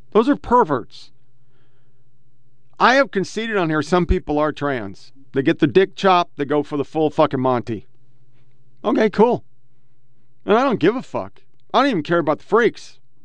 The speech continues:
But you're directing this at children. You're doing it on purpose. It's what you,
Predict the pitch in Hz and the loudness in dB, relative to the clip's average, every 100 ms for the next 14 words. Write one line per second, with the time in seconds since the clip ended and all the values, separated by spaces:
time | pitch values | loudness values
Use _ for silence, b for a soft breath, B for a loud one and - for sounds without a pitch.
0 | - - - - - - - - - - | -18 -16 -16 -16 -18 -16 -16 -16 -16 -16
1 | - - - - - - - - 185 - | -16 -16 -16 -16 -16 -16 -6 4 4 6
2 | 185 156 165 160 190 220 220 160 131 143 | 6 6 2 4 4 2 0 -2 -2 -4
3 | - - 185 127 107 131 127 175 180 135 | -4 -4 -2 0 2 4 8 6 6 2
4 | 127 110 - 165 - 101 - - - 175 | 0 -2 -6 -6 -6 -10 -6 -2 4 4
5 | - 156 135 | 4 2 2